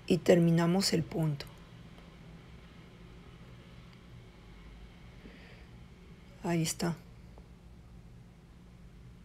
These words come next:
De nuevo más rápido. Entonces, uno, dos, tres delanteros. De ahí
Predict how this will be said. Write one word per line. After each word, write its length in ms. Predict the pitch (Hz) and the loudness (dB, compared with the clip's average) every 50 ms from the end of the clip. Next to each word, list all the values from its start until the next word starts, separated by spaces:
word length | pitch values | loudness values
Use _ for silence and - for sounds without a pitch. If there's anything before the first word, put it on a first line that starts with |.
| - - - - - - - - - - - - - - - - - | -18 -18 -18 -18 -18 -16 -14 -12 -10 -10 -10 -10 -10 -10 -10 0 8
De 160 | - 185 202 | 12 12 12
nuevo 300 | 196 196 202 196 196 202 | 12 12 12 12 12 12
más 160 | 196 196 185 | 12 10 10
rápido. 420 | - 185 180 175 - 170 151 202 - - - - - - - - - - - - - - - - - - - - - - - | 10 8 8 8 6 0 0 -2 -2 -6 -10 -16 -18 -18 -18 -18 -16 -18 -18 -18 -18 -18 -18 -18 -18 -16 -16 -16 -16 -16 -16
Entonces, 500 | - - - 185 170 - 190 156 - - - - - - - - - - - - | -8 2 4 4 4 6 4 0 0 -2 -8 -14 -18 -18 -18 -20 -18 -18 -6 2
uno, 580 | - 196 202 208 208 208 214 226 247 - - 453 - - - - - - - - - - - - - - - - - - - - - | 8 10 12 12 12 12 12 10 10 10 8 6 0 -6 -14 -16 -16 -16 -16 -16 -16 -16 -16 -16 -16 -16 -16 -16 -18 -16 -8 -2 2
dos, 760 | 160 156 180 185 190 196 208 - - - - - - - - - - - - - - - - - - - - - - | 6 10 10 12 12 12 10 10 8 4 2 0 -2 -4 -8 -12 -16 -16 -16 -16 -14 -14 -14 -14 -14 -14 -16 0 10
tres 280 | - 190 196 220 226 | 12 12 12 12 12
delanteros. 920 | 247 262 - 220 185 170 160 - 196 185 180 202 214 254 415 - - - - - - - - - - - - - - - - - - - - | 12 12 12 12 10 10 10 12 12 12 12 12 10 10 8 6 2 -4 -6 -8 -14 -16 -16 -14 -14 -14 -14 -14 -16 -16 -16 -16 -16 -10 -4
De 200 | - 190 160 180 | 2 6 8 10
ahí 420 | 180 180 190 202 220 247 403 - | 12 12 10 10 10 8 8 6